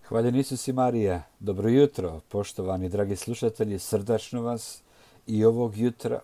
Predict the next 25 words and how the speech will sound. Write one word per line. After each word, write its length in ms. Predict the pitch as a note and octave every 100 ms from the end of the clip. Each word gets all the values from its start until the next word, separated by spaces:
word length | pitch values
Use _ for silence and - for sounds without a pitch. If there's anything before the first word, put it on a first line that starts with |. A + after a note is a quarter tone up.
| -
pozdravlja 640 | - G2+ G#2 G#2 G2+ F#2+ F#2
vaš 440 | F#2+ F#2 F#2 - -
župnik 600 | F#2 E2 E2+ - E2+ E2 - _ _ _
Fra 180 | - D#2
Slaven. 380 | - - - _ _ _ _ - - _
Danas 540 | G#2 A2+ C#3+ F#3+ - D3+
je 400 | C#3 A#2+ G#2+ - _ _ -
peta 500 | C3 C#3 - A2 G2 _
nedjelja 640 | G2+ G2+ A2 B2+ A2+ F#2 F2+
kroz 260 | - F#2
crkvenu 500 | - G2 F2 E2+ E2+
godinu. 380 | F2 A#2 G2+ D#2 - _ - - - _
Evo, 240 | A#2 G2 F#2
saberemo 680 | - G2+ G2+ G#2+ B2 B2+
se 320 | B2 - B2 A2+ _ _ _ -
u 120 | A2+
duhu 560 | F2 G#2+ A#2 - B2+ A2 _ _ _ _ _
i 140 | A2+ A#2
poslušajmo 680 | A#2 C#3 D3 - A#2 G#2
što 240 | F2+ - D#3+
nam 240 | D3+ G2+
Božja 440 | A2 C3 A#2+ A2+ G2
riječ 480 | G2+ G#2+ G2+ - -
govori 680 | F#2+ F2 G2 G2+ F#2+ F#2 F2+ - _ _ _ _ -
u 160 | F2